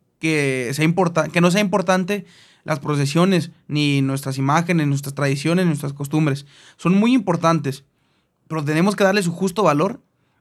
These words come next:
y no ponerlas, sobre todo, encima de nuestros hermanos, pues. ¿Cuánta gente en esta Cuaresma ayudamos, pues? Vamos a ayudar, porque la Cuaresma es desprenderse.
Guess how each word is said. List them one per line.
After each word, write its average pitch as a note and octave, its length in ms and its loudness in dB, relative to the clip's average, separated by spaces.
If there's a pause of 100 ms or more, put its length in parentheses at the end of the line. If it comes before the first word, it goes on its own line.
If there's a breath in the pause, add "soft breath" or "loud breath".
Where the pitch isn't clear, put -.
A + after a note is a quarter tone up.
(240)
y E3 100 2
no F3+ 340 4 (260)
ponerlas, E3 720 -2 (140)
sobre C#3+ 280 -4
todo, E3+ 280 -4
encima F#3 440 0
de A3+ 60 0
nuestros D3+ 260 -4
hermanos, D#3+ 440 0
pues. C#3 320 -8 (880 soft breath)
¿Cuánta F3 420 0
gente G3 580 0
en - 60 -10
esta D3+ 300 -4 (260)
Cuaresma D3 560 0
ayudamos, C#3 500 -2
pues? C3+ 320 -10 (180)
Vamos G#3 260 -2
a E3+ 40 0
ayudar, D3 420 0 (380 soft breath)
porque C#3 500 -6 (680)
la D3 160 0
Cuaresma C#3 340 -2
es G3 40 -2
desprenderse. C#3+ 720 -4